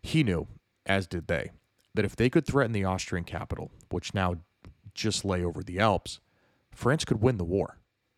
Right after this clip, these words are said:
Napoleon had originally intended to join his counterparts, Generals Jourdan and Moreau, respectively, in an enveloping pincer movement to surround the Austrian capital. But when he heard that neither had failed to cross the Rhine since their defeats the previous autumn,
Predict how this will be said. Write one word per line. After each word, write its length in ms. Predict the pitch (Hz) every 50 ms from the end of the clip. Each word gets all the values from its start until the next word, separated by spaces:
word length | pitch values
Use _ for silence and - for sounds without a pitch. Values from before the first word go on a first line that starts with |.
| _ _ _ _ _ _ _ _ _ _ _ - - - - - -
Napoleon 320 | 120 - 139 170 175 156
had 100 | 156 139
originally 380 | 123 117 123 127 107 107 113 101
intended 320 | 95 - - 104 95 82
to 80 | 78 80
join 300 | 76 - 101 98 95 87
his 120 | 85 -
counterparts, 640 | - - 98 92 90 - - - 87 85 - - - - -
Generals 460 | 92 98 101 95 92 92 90 85 87 -
Jourdan 580 | 98 92 87 98 95 82 92 92 90 90 -
and 120 | 92 90 87
Moreau, 360 | 87 87 90 98 104 104 95
respectively, 720 | 87 87 85 - - - 104 98 - 95 - 87 87 82 78 - -
in 80 | 101 104
an 100 | 98 92
enveloping 580 | 92 90 87 104 101 95 90 - - 87 85 85
pincer 380 | - - - 135 139 - - 92
movement 360 | 87 87 87 78 85 82 -
to 80 | 85
surround 320 | 82 - 92 90 85 85 87
the 80 | 85
Austrian 360 | 87 87 - - - - - -
capital. 440 | - 110 107 104 - - 85 - - _ - - _ _ _ - - - - - - - - -
But 100 | - -
when 120 | 92 92 90
he 220 | 90 113 107 98
heard 440 | 90 95 107 104 95 90 85 82 -
that 160 | 85 80 -
neither 320 | 82 92 95 98 90 90 87
had 100 | 82 -
failed 240 | - 98 92 85
to 60 | 85 87
cross 300 | - - - - - -
the 100 | 85 -
Rhine 260 | 87 87 85 80 82
since 220 | - - - -
their 160 | - 85 85
defeats 320 | - - - - 82 - -
the 80 | -
previous 400 | - - 85 85 78 80 82 -
autumn, 300 | 120 120 107 95 87 82